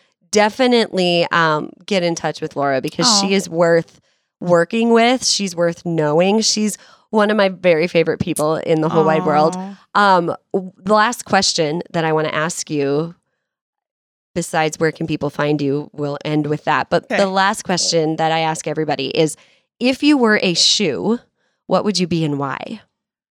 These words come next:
Speaker 2: Um, because I've worked with you for as
Speaker 1: <laughs>
Speaker 2: long as I have, my answer, I was realizing my answer has changed over time.
Speaker 1: It has.
Speaker 2: Uh-huh. Um, one of my first answers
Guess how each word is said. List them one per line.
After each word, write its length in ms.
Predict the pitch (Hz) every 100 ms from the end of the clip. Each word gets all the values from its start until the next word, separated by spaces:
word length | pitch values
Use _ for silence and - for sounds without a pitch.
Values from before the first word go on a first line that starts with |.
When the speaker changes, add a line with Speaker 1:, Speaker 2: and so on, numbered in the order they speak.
| _
Speaker 2:
Um, 560 | 240 247 233 196 170 180 -
because 280 | 226 254 247
I've 160 | 233 208
worked 200 | 190 202
with 200 | 208 233
you 220 | 220 233
for 140 | 226
as 140 | 208 214
Speaker 1:
<laughs> 0 |
Speaker 2:
long 160 | 196
as 120 | 240 214
I 100 | 220
have, 480 | 240 180 185 220
my 200 | 233 214
answer, 340 | - 226 269 285
I 100 | 233
was 220 | 233 226
realizing 500 | 262 311 269 220 214
my 80 | 208
answer 340 | 208 220 226
has 300 | 214 190 185
changed 500 | - 226 226 208 185
over 220 | 170 170
time. 320 | 170 165 156 165
Speaker 1:
It 80 |
has. 560 | 208 240 180 - - -
Speaker 2:
Uh-huh. 440 | 220 226 214 233 277 _ _ _ -
Um, 640 | 220 208 196 185 180 185 - _ _ _ _ 196
one 260 | 208 220
of 140 | 311 285
my 160 | 190
first 280 | 185 220 240
answers 680 | 202 190 180 180 180 -